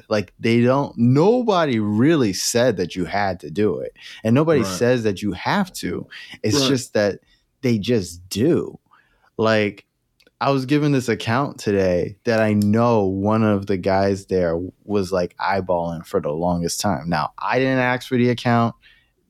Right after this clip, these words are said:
Speaker 1: My boss just put it in my, like, thing or whatever, like, and, like, gave it to me, right?
Speaker 2: Mm-hmm.
Speaker 1: And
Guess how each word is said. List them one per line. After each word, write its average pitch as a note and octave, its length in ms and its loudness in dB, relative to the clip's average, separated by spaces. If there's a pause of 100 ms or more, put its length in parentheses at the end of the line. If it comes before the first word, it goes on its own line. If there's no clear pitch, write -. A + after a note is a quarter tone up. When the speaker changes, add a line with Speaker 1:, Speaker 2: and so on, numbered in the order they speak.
Speaker 1:
My G2 200 -2
boss G#2+ 320 0
just - 420 -4
put A2+ 160 0
it A2 220 4
in G#2 120 0
my, G2 340 2
like, F#2 260 0 (140)
thing G#2 260 2
or G2 100 2
whatever, F#2+ 560 2 (380)
like, F#2+ 400 0 (340)
and, G#2+ 200 2
like, F#2 200 0
gave A2 240 2
it G2 120 0
to F#2 120 -6
me, E2+ 180 -6
right? G2 300 0 (460)
Speaker 2:
Mm-hmm. G#2 160 -4
Speaker 1:
And C#3 720 2